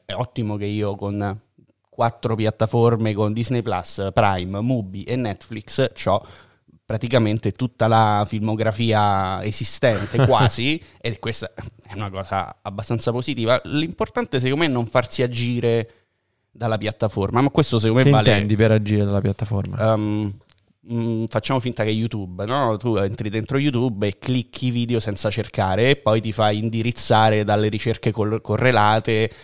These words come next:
Speaker 1: e quindi non sei o un, un sito di cibo, facciamo Just Eat, tu apri, se non hai voglia di un hamburger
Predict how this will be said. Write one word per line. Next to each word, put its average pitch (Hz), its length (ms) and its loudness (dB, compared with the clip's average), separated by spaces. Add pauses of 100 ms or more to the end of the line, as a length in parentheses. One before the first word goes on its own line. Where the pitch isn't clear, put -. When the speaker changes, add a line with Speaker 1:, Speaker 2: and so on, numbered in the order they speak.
(120)
Speaker 1:
e 107 160 -4
quindi 117 300 0
non 113 160 0
sei 110 580 0
o 135 540 4 (240)
un, 123 340 -4
un 135 80 -2
sito - 240 -6
di 123 140 -6
cibo, 98 260 -10
facciamo 107 400 0
Just 120 380 2
Eat, 98 340 -6
tu 135 140 -2
apri, 104 500 0
se 120 140 -4
non 131 100 2
hai 131 160 6
voglia 107 340 2
di 110 80 -6
un 110 80 -6
hamburger 90 800 -6